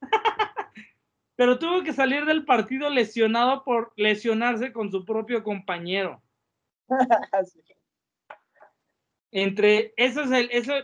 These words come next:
Speaker 1: para mí es la luz y la sombra de Jason Tatum.
Speaker 2: Y sí fue su cumpleaños esta semana.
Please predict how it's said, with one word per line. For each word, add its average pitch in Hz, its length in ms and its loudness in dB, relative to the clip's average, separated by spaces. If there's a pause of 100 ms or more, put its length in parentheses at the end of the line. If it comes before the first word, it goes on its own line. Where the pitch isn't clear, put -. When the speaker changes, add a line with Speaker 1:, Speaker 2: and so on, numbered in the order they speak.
Speaker 1:
para 220 160 2
mí 247 180 0
es 269 240 -4
la 214 300 6
luz 302 340 0
y 226 80 -8
la 190 200 0
sombra 240 600 -4
de 156 240 -8
Jason 196 400 0
Tatum. 147 420 -12 (2250)
Speaker 2:
Y 185 120 -4
sí 214 100 -8
fue 285 160 6
su 262 100 2
cumpleaños 226 440 2
esta 226 200 2
semana. 170 460 0